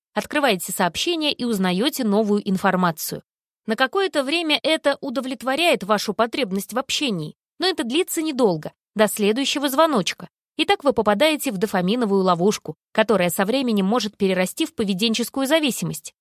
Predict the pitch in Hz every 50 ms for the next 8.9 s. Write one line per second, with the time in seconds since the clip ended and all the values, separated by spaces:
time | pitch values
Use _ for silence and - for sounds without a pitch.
0 | _ _ _ _ _ _ _ _ _ - 247 247 - 277 247 220 208 233 233 226
1 | 240 247 233 202 196 208 208 - 247 226 220 220 202 240 240 - - 208 - 180
2 | - - 196 180 - 220 226 240 - - 233 185 185 202 359 359 - - 226 190
3 | 190 - - 220 190 202 - - 269 302 294 - 262 208 185 - 214 214 220 220
4 | - - 170 175 165 233 214 165 160 - - - 359 370 359 - _ _ _ _
5 | _ - 262 277 220 226 269 294 - - 240 - - 190 - - 233 208 - -
6 | 233 220 - - - 220 - 302 - - 240 - - 180 - - 196 185 196 -
7 | 240 233 220 208 190 - - - 180 175 - 202 190 - - - 247 - 233 190
8 | - 170 - - 165 165 175 185 - - 330 349 339 - - 175 151 160